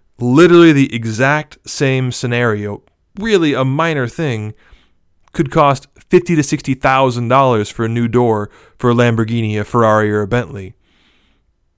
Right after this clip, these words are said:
So now all of a sudden, a, really a simple mistake, you know, having your car door blow open on a windy day becomes a massive,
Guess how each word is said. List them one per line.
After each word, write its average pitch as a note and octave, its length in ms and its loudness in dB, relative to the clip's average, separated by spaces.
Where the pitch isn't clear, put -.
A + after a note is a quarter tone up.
So D#3+ 180 2
now E3+ 240 4
all C3 80 4
of A#2 100 0
a A#2 60 0
sudden, G#2+ 480 -6
a, D3+ 120 -4
really G3+ 300 -2
a B2 60 0
simple C3+ 320 -2
mistake, G#2+ 540 -6
you G#2 60 -12
know, G2+ 280 -12
having B2 280 -2
your A2+ 100 -4
car A#2+ 240 0
door A#2 100 0
blow A#2 160 0
open A2 200 -2
on A2 80 -6
a G#2+ 60 -4
windy A2+ 240 -6
day G#2+ 380 -4
becomes B2+ 380 0
a B2 80 0
massive, E3+ 1300 -4